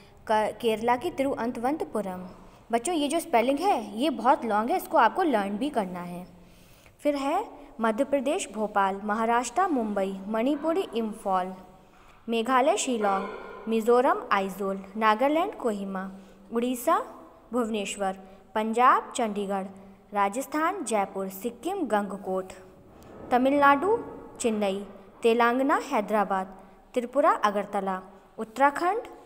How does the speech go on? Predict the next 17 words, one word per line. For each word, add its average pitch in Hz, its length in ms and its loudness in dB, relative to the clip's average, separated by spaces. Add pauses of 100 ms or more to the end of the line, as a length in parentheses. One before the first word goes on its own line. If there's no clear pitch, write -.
देहरादून, 202 640 0 (360)
उत्तर 226 240 2
प्रदेश 311 580 2
लखनऊ, 208 400 -2 (460)
वेस्ट 214 320 2
बंगाल 285 400 6
कोलकाता। 175 720 -6 (580)
ठीक 277 140 0
है, 440 140 4
तो 311 120 0
ये 254 180 2
आपकी 247 380 6
सारी 302 400 4
capitals 220 680 2
हो 240 100 2
गई 277 220 2
हैं 381 180 0